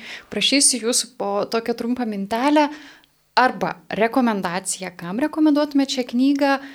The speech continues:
arba trumpą apibūdinimą, kokia tai knyga. Pavyzdžiui, iš to, kaip tu kalbėjai, Linai,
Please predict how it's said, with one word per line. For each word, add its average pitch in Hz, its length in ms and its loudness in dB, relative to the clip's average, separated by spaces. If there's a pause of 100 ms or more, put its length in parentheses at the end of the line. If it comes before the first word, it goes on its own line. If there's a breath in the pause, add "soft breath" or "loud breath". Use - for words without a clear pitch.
(120 loud breath)
arba 254 300 2
trumpą 277 360 4
apibūdinimą, 202 1120 0
kokia 277 500 -2
tai 269 160 0
knyga. 208 380 -4 (680 loud breath)
Pavyzdžiui, 165 580 -2 (260)
iš 208 220 -4
to, 233 220 2
kaip 226 200 -12
tu 285 140 -2
kalbėjai, 196 400 0
Linai, 214 280 0